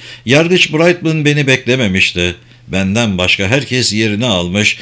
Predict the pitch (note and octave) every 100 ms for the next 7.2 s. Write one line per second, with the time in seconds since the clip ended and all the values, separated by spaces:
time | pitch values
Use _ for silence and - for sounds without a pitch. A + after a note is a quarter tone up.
0 | - G#2 G#2+ D3+ F#3 D3+ D#3 D#3 D3 D#3
1 | E3 D#3 C#3+ D3 C3+ C#3+ C#3 C3+ C#3 A#2+
2 | A2+ A#2 F2+ G#2+ F#2+ F2+ F2+ F2+ E2 E2
3 | E2 D#2+ - - - - - A3 G#2+ E2+
4 | G2 G2+ A2 B2 A2 F2+ E2 F2 G#2 G#2
5 | C#3 C#3 C#3+ D3 C3 C3+ C3+ C3 C#3+ C#3
6 | B2+ B2+ - A#2+ F#2 A2+ F#2 F#2 F2+ -
7 | E2+ E2